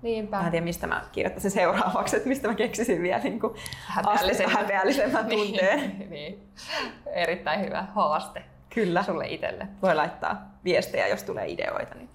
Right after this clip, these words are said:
Speaker 1: Joo.
Speaker 2: tervetuloa vaan
Speaker 1: Joo.
Speaker 2: kaikki vinkit.
Speaker 1: Joo, laittakaa ihmeessä. Mä haluan nähdä tän, tän mitä, mitä tulee, mitä vielä. Mutta tosiaan niin, ö, toi,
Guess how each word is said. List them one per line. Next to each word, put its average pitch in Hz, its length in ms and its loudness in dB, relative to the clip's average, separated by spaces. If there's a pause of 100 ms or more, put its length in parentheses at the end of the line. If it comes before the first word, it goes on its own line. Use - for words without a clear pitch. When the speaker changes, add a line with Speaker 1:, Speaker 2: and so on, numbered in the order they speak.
(120)
Speaker 1:
Joo. 220 140 -4
Speaker 2:
tervetuloa 180 580 0
vaan 226 120 -2
Speaker 1:
Joo. 254 200 0
Speaker 2:
kaikki 196 260 -2
vinkit. 226 420 -2
Speaker 1:
Joo, 254 420 0 (120)
laittakaa 220 440 -2
ihmeessä. 233 520 2
Mä 185 80 4
haluan 175 240 2
nähdä 170 320 -2 (120)
tän, 202 220 -4 (400)
tän 156 180 2
mitä, 151 260 -2
mitä 156 280 -4
tulee, 156 360 -4 (300)
mitä 165 300 -2
vielä. 170 300 2 (640)
Mutta 185 300 0
tosiaan 185 480 -2
niin, 165 300 -10 (720)
ö, 170 260 2 (380)
toi, 196 300 4